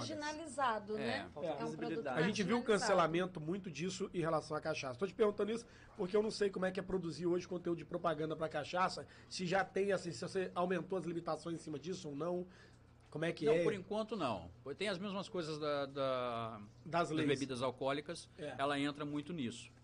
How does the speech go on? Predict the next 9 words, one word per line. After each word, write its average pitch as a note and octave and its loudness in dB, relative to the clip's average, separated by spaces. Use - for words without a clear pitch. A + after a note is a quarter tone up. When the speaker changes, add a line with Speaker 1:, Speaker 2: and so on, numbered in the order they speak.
Speaker 2:
Não, A#2+ -2
não B2 -2
tem C3+ -2
muita A#2+ -2
distinção, A#2+ -8
não. E2 -8
Então A2 -8
isso A#2 -6
é, B2+ -4